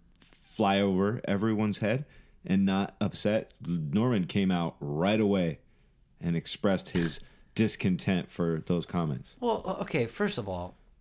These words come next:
Speaker 2: he's the shark.
Speaker 1: He's
Speaker 2: You can't just spill
Speaker 1: Greg
Speaker 2: blood
Speaker 1: Norman.
Speaker 2: and expect the shark not to know what's going on.
Speaker 1: <sighs> Beautifully
Speaker 2: You know what I
Speaker 1: said.
Speaker 2: mean?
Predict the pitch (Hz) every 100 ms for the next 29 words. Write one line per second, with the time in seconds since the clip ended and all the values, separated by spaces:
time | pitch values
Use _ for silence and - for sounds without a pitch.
0 | - 170 160 147 - 180 - - - -
1 | _ - 185 196 - - 175 180 214 196
2 | 190 - 175 185 156 139 151 117 110 98
3 | - - 135 135 127 - 147 127 - 143
4 | 117 107 113 123 113 113 123 110 107 110
5 | - 117 117 156 202 - - - - -
6 | _ - - 160 82 135 143 127 120 80
7 | 78